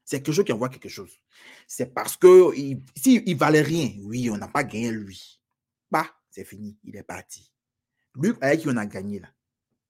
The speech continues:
Point de suspension. Par ailleurs, parlant de Coupe du Monde,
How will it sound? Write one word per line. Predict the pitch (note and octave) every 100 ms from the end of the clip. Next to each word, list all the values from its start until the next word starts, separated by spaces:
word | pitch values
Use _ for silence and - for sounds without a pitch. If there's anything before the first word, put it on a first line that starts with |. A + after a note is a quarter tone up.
| _ _ _ _ _ _ _ _ _ _ _ _ _ _ _ _ _ _ _ _ _ _
Point | A2+
de | G#2
suspension. | F#2+ - F2 - - _ _ - - -
Par | G#2+
ailleurs, | G#2+ B2+
parlant | A#2+ A2
de | A2+
Coupe | G#2+ A#2
du | A2
Monde, | D#3+ C#3+